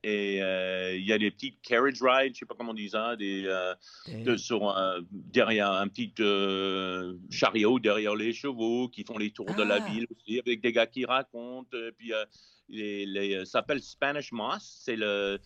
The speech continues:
Speaker 1: c'est ça qui, qui pendouille un peu sur les grands arbres, qui, qui
Speaker 2: Ah
Speaker 1: flottent.
Speaker 2: ouais, génial.
Speaker 1: Et on, c'est,
Speaker 2: Il y a
Speaker 1: c'est, c'est un calme, c'est un, c'est une ville où on peut marcher, on n'a même pas besoin de voiture, hein. On peut voir,
Speaker 2: Hein ?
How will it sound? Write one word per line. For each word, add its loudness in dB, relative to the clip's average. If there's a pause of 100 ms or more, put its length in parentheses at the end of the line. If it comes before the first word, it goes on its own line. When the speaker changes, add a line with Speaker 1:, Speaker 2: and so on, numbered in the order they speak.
(180)
Speaker 1:
c'est -4
ça 0
qui, -4
qui -4
pendouille 4
un 4
peu 0
sur -4
les 2
grands 2
arbres, 2
qui, -6
qui -8
Speaker 2:
Ah 6
Speaker 1:
flottent. 2
Speaker 2:
ouais, -6 (380)
génial. -4
Speaker 1:
Et 2
on, 0
c'est, -20 (600)
Speaker 2:
Il -2
y 6
a 6
Speaker 1:
c'est, 2 (520)
c'est 6
un 2
calme, -2
c'est -4
un, 0
c'est -8
une -4
ville -6
où 0
on 0
peut -2
marcher, 0
on -4
n'a 2
même 4
pas 2
besoin -2
de -12
voiture, -4
hein. -8
On -6
peut -2
voir, 2
Speaker 2:
Hein ? 2